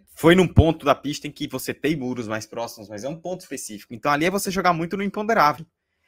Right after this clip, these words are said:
Eu, eu, eu acho que o erro foi esse. É, a estratégia da Ferrari, pen-,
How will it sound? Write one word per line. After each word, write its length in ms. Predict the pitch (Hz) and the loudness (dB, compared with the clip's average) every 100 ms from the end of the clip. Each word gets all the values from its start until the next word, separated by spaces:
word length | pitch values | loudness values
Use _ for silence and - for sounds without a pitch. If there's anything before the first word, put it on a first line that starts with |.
| _ _ | _ _
Eu, 180 | - 127 | 0 2
eu, 460 | 98 123 139 165 165 - | 4 4 4 2 -4 0
eu 140 | 127 | 4
acho 180 | 165 - | 4 2
que 80 | 139 | -2
o 80 | |
erro 160 | 165 190 | 0 -2
foi 260 | 190 208 196 | -6 -8 -4
esse. 360 | 123 - 107 _ _ _ _ _ | -6 -8 -18 _ _ _ _ _
É, 260 | 117 117 - | -4 -4 -4
a 100 | 113 | -6
estratégia 400 | 123 139 143 185 | -6 -8 -8 -6
da 100 | 180 | -6
Ferrari, 380 | 170 127 139 127 | -6 -2 -2 -2
pen-, 260 | 139 127 | -10 -14